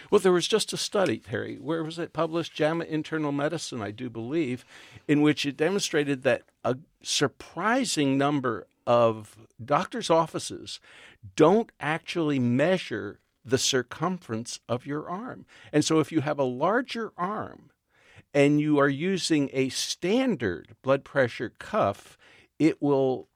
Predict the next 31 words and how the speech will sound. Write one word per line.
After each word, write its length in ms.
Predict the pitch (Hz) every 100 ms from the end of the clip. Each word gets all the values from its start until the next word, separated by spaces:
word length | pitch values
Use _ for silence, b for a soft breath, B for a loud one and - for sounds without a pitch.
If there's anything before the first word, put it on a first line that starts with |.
| _
raise 600 | 123 110 143 220 240 -
your 100 | 190
blood 280 | 156 160 175
pressure 400 | - 156 - 131
substantially, 960 | - 135 - - 156 180 - 113 104 - -
inaccurately. 1040 | 214 220 - 196 - - 113 - 90 71 B B B B
And 160 | 127
I 60 | 131
think 240 | 147 160
in 120 | 147
that 180 | 143 143
study, 400 | - 147 135 131
it 100 | 113
showed 380 | - 135 131 123
that 180 | 110 -
th-, 140 | - _
the 100 | 117
people 460 | - 160 147 139 127
were 160 | 117
showing 420 | - 131 127 123
up 180 | 123 123
with 180 | 123 101
a 60 | 98
systolic 680 | - 135 - 135 123 117
blood 180 | - 123
pressure 400 | 123 117 - 113
of 80 | 101
a 60 | 98
hundred 400 | 104 139 123 107
and 100 | -
forty-four 800 | 113 110 110 - 160 147 139